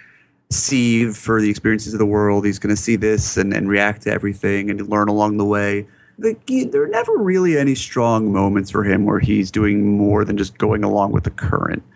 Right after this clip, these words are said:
Um, you know, I, I think he's, he's not a particularly interesting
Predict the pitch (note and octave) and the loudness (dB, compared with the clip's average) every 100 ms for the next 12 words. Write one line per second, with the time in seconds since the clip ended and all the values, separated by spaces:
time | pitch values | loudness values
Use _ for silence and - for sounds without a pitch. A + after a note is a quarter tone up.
0 | - - _ G2 F#2+ F#2 G1+ - - - | -20 -20 _ 0 2 2 0 -4 -8 -12
1 | _ _ _ _ _ _ _ C3+ B2+ B2 | _ _ _ _ _ _ _ 0 2 0
2 | - B2+ B2+ B2+ A#2+ C3 A#2 - _ _ | 0 0 -2 -4 -4 -6 -6 -14 _ _
3 | _ _ _ _ _ D#3 D3+ C#3+ - D3+ | _ _ _ _ _ -2 2 2 2 2
4 | D3 C#3 D3+ C#3 A2 - - G#2+ G#2+ G2+ | 2 2 2 2 0 -4 -2 -2 0 0
5 | F#2 - G#2 - - - - C3+ | 2 2 0 -2 -4 0 2 2